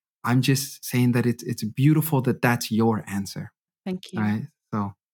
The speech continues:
Speaker 1: thank you for, for sharing that. If we want to learn more about your services, about your writing, where can we find you?
Speaker 2: Oh, you can find me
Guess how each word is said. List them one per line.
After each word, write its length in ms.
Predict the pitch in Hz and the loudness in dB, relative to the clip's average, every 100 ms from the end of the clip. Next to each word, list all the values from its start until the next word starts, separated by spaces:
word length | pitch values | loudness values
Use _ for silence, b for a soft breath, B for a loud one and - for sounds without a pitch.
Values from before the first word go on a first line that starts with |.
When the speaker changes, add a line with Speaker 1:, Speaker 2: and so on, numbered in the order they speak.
| _ _ _ _ | _ _ _ _
Speaker 1:
thank 180 | - 165 | 2 4
you 180 | 156 113 _ | 2 -2 _
for, 380 | 139 117 117 131 _ _ | -2 -2 -2 -8 _ _
for 80 | 123 | -4
sharing 400 | - 131 123 107 | 0 2 4 2
that. 240 | 98 101 - _ _ _ _ _ _ _ _ - | 0 -4 -10 _ _ _ _ _ _ _ _ 2
If 520 | 156 170 - - - | 4 4 0 -10 -4
we 120 | - 143 | 2 4
want 280 | 135 135 | 4 2
to 80 | 139 | 2
learn 240 | 131 131 127 | 2 2 4
more 240 | 127 131 | 2 2
about 300 | 123 127 117 | 2 0 -2
your 140 | 117 | -4
services, 1160 | 113 - 151 143 135 131 - 123 120 117 113 - _ _ _ _ - | -6 -4 2 2 2 -2 0 0 2 0 -2 -6 _ _ _ _ -6
about 540 | 107 110 107 107 107 - | -2 2 2 2 0 -4
your 160 | - 113 | 0 0
writing, 720 | 107 117 147 151 135 107 95 - _ _ _ _ _ | 2 4 6 6 4 2 -2 -12 _ _ _ _ _
where 240 | 120 156 | 2 2
can 220 | 170 170 | 2 2
we 120 | 147 139 | 2 2
find 320 | 139 156 135 | 2 0 0
you? 160 | 107 - _ _ _ _ _ _ _ _ - | -2 -12 _ _ _ _ _ _ _ _ 0
Speaker 2:
Oh, 120 | 277 | 2
you 140 | 240 | 4
can 240 | 214 220 247 | 2 2 0
find 360 | - 226 220 | 0 0 2
me 300 | 214 208 196 | 4 4 2